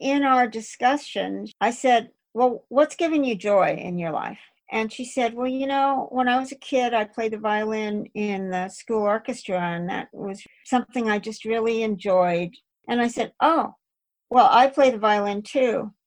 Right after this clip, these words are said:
I have a violin in my storage shed. Maybe I could just give it to you to use and we could play together.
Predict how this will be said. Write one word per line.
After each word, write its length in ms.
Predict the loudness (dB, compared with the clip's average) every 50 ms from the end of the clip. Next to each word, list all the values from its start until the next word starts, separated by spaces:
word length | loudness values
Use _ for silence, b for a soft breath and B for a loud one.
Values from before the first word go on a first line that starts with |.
| _ _ _
I 200 | 2 4 4 4
have 580 | 4 4 4 4 6 6 6 4 2 0 -2 -4
a 80 | -4
violin 500 | 0 2 2 2 2 0 0 -2 -2 -2
in 240 | -4 -4 -4 -6 -4
my 460 | -4 -4 -4 -2 -4 -4 -6 -6 -10 -14
storage 420 | -16 -2 2 4 4 4 2 0
shed. 400 | -2 0 2 2 2 0 -4 -8 -14 _ _ _
Maybe 480 | -4 -2 0 0 0 0 0 0 2 2
I 120 | 2 0
could 140 | 0 -2 -6
just 280 | -6 -8 -12 -14 -18 _ _ _ -16 -4
give 200 | 0 0 0 0
it 120 | -2 -6 -6
to 80 | -4
you 160 | -2 0 0
to 60 | 0 0
use 440 | -2 0 0 0 0 0 -2 -4
and 180 | -6 -4 -4 -2
we 160 | -4 -4 -4
could 300 | -4 -4 -6 -6 -6 -8 -16 _ _
play 220 | 2 2 2 2
together. 580 | 0 -4 -4 -2 -2 -2 -2 -2 -6 -10 -16